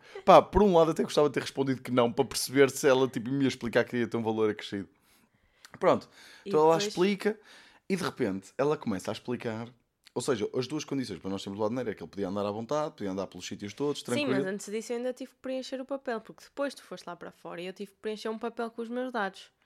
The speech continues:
Speaker 1: Ah, pois, pois
Speaker 2: Lembras?
Speaker 1: foi, sim, pois foi.
Speaker 2: Eu queria só destacar que a senhora deu-me o papel, eu preenchi a minha parte. Eu acho que isto não te contei.
Speaker 1: Pois.
Speaker 2: <laughs> Depois, ela teve que preencher os dados do nosso quarto.
Speaker 1: Sim.
Speaker 2: E ela era assim,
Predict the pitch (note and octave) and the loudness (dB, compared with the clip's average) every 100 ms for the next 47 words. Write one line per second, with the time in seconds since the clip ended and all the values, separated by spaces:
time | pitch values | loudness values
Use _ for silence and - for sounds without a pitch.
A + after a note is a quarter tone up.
0 | _ A#2 A2+ A2+ G#2 - G2+ F#3 - D#3 | _ 0 2 2 -2 -4 -4 -2 -6 -4
1 | G2+ F#3+ - F3+ G3 - F2+ A#3+ A#3+ C4+ | -4 -4 -10 -12 -10 -12 -6 -6 -6 -8
2 | D#4 C#4+ F#3+ E3+ - F3+ - C#3 - - | -8 -6 -10 -10 -14 -14 -12 -12 -12 -20
3 | _ E3+ - - G#3 - D3 D3 D#3 D#3 | _ -12 -12 -14 -14 -12 -12 -10 -10 -12
4 | E3+ F#3 G#3 A3 A3+ G#3 G3 - G3+ F#3+ | -14 -14 -10 -8 -10 -10 -14 -12 -12 -12
5 | F#3 E3+ D#3 B2+ C3 _ _ _ - G3 | -12 -12 -14 -20 -20 _ _ _ -14 -14
6 | G#3+ - - G3 F#3+ - F3+ F3+ - D3+ | -14 -18 -14 -12 -12 -12 -14 -14 -16 -18
7 | _ - G3+ C3+ _ _ - C4+ D4+ - | _ -10 -10 -12 _ _ -6 -4 -4 -4
8 | B3 F3 E3 - G3 A3+ A3+ A#3 _ B3 | -4 -4 -8 -10 -8 -8 -8 -12 _ -8
9 | B3 B3+ C4 C4 C4+ C4 C#4 C#4 C4+ - | -8 -6 -8 -6 -8 -8 -8 -6 -8 -6
10 | E4 C4 - - _ - C3 A#2+ - _ | -6 -6 -16 -20 _ -10 -8 -8 -14 _
11 | _ G#3 F#3 G3 E3 D#3+ - | _ -2 -2 -4 -10 -12 -16